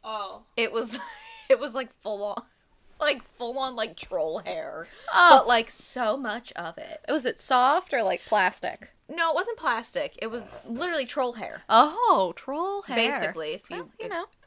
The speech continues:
Speaker 2: and
Speaker 1: I
Speaker 2: you
Speaker 1: feel
Speaker 2: know
Speaker 1: like
Speaker 2: what's
Speaker 1: it would have
Speaker 2: funny?
Speaker 1: gotten ruined
Speaker 3: Hey.
Speaker 1: on the flight, though.
Speaker 3: Hey, Bubs.
Speaker 1: Excuse
Speaker 3: God damn it. Well, I
Speaker 2: What's
Speaker 3: don't know what
Speaker 2: happened?
Speaker 3: happened.
Speaker 1: We're still recording.
Speaker 2: Okay,
Speaker 1: He's just sit-,
Speaker 2: sorry,
Speaker 1: okay,
Speaker 2: Ra-,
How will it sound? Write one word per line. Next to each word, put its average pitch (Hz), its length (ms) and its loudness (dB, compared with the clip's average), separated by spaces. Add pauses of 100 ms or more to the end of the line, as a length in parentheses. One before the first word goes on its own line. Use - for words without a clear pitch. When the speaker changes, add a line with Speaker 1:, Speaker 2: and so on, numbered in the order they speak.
(100)
Speaker 2:
and 240 80 4
Speaker 1:
I 247 40 0
Speaker 2:
you 262 120 -2
Speaker 1:
feel - 20 -6
Speaker 2:
know 285 140 2
Speaker 1:
like - 40 -2
Speaker 2:
what's 403 180 -4
Speaker 1:
it 440 80 -8
would 214 60 0
have 185 120 2
Speaker 2:
funny? 190 60 -2
Speaker 1:
gotten 233 260 -8
ruined 214 320 -6
Speaker 3:
Hey. 381 220 8
Speaker 1:
on 240 60 2
the 226 40 -6
flight, 190 400 -16
though. 330 320 -12
Speaker 3:
Hey, 349 100 0
Bubs. 311 580 6 (220)
Speaker 1:
Excuse - 300 -20 (600)
Speaker 3:
God 302 260 -8
damn 190 220 -4
it. 175 140 -8 (140)
Well, 339 240 2
I 294 100 2
Speaker 2:
What's 302 140 0
Speaker 3:
don't 233 80 -4
know 180 80 0
what 175 100 0
Speaker 2:
happened? 190 380 -2
Speaker 3:
happened. - 20 -
Speaker 1:
We're 294 140 -14
still 294 420 -14
recording. 220 680 -18
Speaker 2:
Okay, 247 360 -12
Speaker 1:
He's 190 80 -14
just 220 240 -16
sit-, - 80 -16
Speaker 2:
sorry, 196 340 -6
Speaker 1:
okay, 185 160 -12
Speaker 2:
Ra-, 208 60 -8